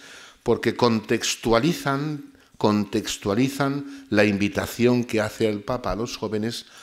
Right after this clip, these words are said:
a vivir la espiritualidad o a una espiritualidad para los jóvenes. Dice el Papa en ese número de la, de la Evangelii Gaudium, "Más que nunca necesitamos de hombres y mujeres que desde su experiencia de acompañamiento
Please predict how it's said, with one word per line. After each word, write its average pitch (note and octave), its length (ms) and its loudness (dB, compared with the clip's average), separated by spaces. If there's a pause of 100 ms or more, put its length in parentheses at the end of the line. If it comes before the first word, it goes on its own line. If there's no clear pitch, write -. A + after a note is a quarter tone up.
(220)
a G2 100 -4
vivir F#2 320 0
la F#2+ 140 0
espiritualidad G2 760 2 (200)
o G2+ 140 4
a G#2 40 8
una C3 320 4 (200)
espiritualidad G#2 960 -2
para F2 200 -4
los D#2 220 -10
jóvenes. C#2 580 -10 (480)
Dice C3 220 -2
el B2 120 2
Papa A2+ 340 0 (400)
en G2+ 180 0
ese G#2 240 0
número G2+ 420 2
de D#2+ 120 -4
la, D#2 260 -8 (380)
de F#2 120 0
la E2+ 80 4
Evangelii F2 440 0
Gaudium, A2 640 0 (1120)
"Más C3+ 420 2
que C3+ 160 4
nunca C#3+ 420 2
necesitamos B2+ 720 0
de A2 100 6
hombres A#2+ 300 2
y A#2+ 40 2
mujeres A#2 460 0
que A2+ 120 0
desde G2 240 -2
su A2 140 -4
experiencia G#2+ 720 0
de G2+ 80 2
acompañamiento A#2 920 2